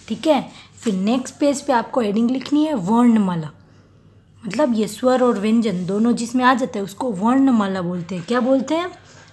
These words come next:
वर्णमाला। अभी आपने जो पहले लर्न किया था स्टार करके, फर्स्ट लाइन में हेडिंग देना है स्वर, ठीक है। फिर आपको अ से अनार, आ से आम, छोटी से इमली, बड़ी से ईंख,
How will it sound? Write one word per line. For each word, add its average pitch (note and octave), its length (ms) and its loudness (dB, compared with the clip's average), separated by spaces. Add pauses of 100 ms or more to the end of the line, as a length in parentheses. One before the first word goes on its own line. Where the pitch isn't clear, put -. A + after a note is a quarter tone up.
(160)
वर्णमाला। G#3 580 2 (440)
अभी B3+ 280 4
आपने C#4+ 320 2
जो D4 140 0
पहले A#3+ 400 0
लर्न C4+ 280 0
किया A#3+ 180 -2
था G#3 180 -4
स्टार A3+ 460 -2
करके, C4+ 320 -4
फर्स्ट B3 340 -6
लाइन B3+ 180 -2
में C4 120 -2
हेडिंग A#3+ 280 0
देना A3+ 180 0
है G3 100 -6
स्वर, G#3+ 400 -2 (1120)
ठीक A3+ 200 -4
है। D#4 160 0
फिर A#3+ 240 -4
आपको A3+ 340 -2 (400)
अ B3 240 -2
से A#3+ 240 -2
अनार, B3+ 500 2 (760)
आ A#3+ 260 2
से A3+ 300 0
आम, B3+ 300 0 (360)
छोटी B3 560 0
से - 180 -4
इमली, A3 420 2 (1600)
बड़ी C4+ 560 0
से - 180 -2
ईंख, C#4+ 520 -4